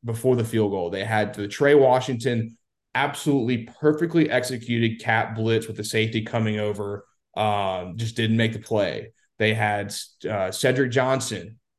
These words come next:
sacks Johnson, and he fumbles the ball just right to the A and M running back that was on the ground. And then, of course, Deshaun Gaddy's second opportunity to end the game with interception,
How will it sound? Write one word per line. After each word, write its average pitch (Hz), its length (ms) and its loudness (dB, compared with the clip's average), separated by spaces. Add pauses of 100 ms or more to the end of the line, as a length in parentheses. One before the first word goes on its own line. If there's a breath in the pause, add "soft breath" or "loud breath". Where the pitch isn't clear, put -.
(340)
sacks 107 600 -4
Johnson, 110 460 0
and 104 100 0
he 110 80 -6
fumbles 113 440 0
the 107 60 -4
ball 107 240 2
just 104 200 -8
right 107 440 -4 (120)
to 110 420 2 (360)
the 98 60 -2
A 110 220 2
and 110 140 2
M 107 260 -2
running 107 280 -2
back 98 200 -6
that 95 120 -4
was 95 120 -6
on 101 120 -6
the 95 60 -8
ground. 87 540 -6
And 113 140 -6
then, 110 80 0
of 107 100 -6
course, 117 320 -4
Deshaun 110 400 0
Gaddy's 107 460 -4
second 120 320 0
opportunity 107 540 -2
to 104 80 -4
end 104 140 -6
the 104 60 -8
game 101 220 -4
with 98 100 -8
interception, 95 760 -6